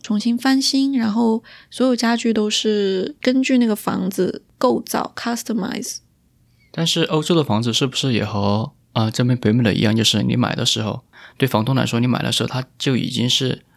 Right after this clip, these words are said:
Speaker 2: 装修好了，然后带了必备的家具、家电？
Speaker 1: 因为我现在在说的是学生宿舍的房子嘛，
Speaker 2: 嗯。
Speaker 1: 所以说它的家具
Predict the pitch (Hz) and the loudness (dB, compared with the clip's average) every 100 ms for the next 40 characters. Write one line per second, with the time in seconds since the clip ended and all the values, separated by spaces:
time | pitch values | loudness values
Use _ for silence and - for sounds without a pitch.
0 | _ - 135 143 120 - - 95 113 113 | _ -2 0 2 2 0 -2 -2 -2 -2
1 | 113 - 120 123 110 98 - - 139 170 | -4 -4 -2 0 0 -4 -8 -2 0 2
2 | 139 107 - 110 - 131 - _ 120 123 | 0 0 -2 -4 -2 -6 -6 _ -4 -2
3 | 139 - _ _ _ _ _ 311 359 269 | -2 -6 _ _ _ _ _ -4 0 0
4 | - 285 262 262 233 240 226 226 220 208 | 2 0 0 0 0 -2 -2 -2 -2 -2
5 | 226 - 202 196 190 214 196 208 226 240 | -2 0 0 0 -2 -4 -4 -2 -2 -2
6 | 294 269 - 330 269 214 - - 208 254 | -4 -2 -2 0 0 0 -4 -6 -6 -8
7 | 285 226 214 214 220 403 392 202 196 196 | -4 0 2 0 2 -2 0 -2 0 0
8 | 185 190 202 214 226 240 226 - | -2 0 0 0 0 0 0 -2